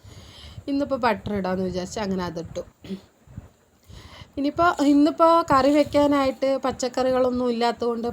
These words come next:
പരിപ്പ് തക്കാളി ഇട്ടിട്ട് വെക്കുകയാണ്. പ്ലെയിൻ ആയിട്ടൊരു പരിപ്പ് പെട്ടെന്ന് ഉണ്ടാക്കാൻ പറ്റുന്ന ഒരു ഒഴിച്ച് കറി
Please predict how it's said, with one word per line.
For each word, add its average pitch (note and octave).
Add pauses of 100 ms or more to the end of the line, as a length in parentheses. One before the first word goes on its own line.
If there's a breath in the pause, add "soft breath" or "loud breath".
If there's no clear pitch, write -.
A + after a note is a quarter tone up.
പരിപ്പ് A3 (280)
തക്കാളി G#3+
ഇട്ടിട്ട് G3+
വെക്കുകയാണ്. G3 (140)
പ്ലെയിൻ F#3+
ആയിട്ടൊരു F#3 (100)
പരിപ്പ് G3+ (500 loud breath)
പെട്ടെന്ന് C4
ഉണ്ടാക്കാൻ G#3
പറ്റുന്ന G3
ഒരു G3
ഒഴിച്ച് F#3
കറി F3+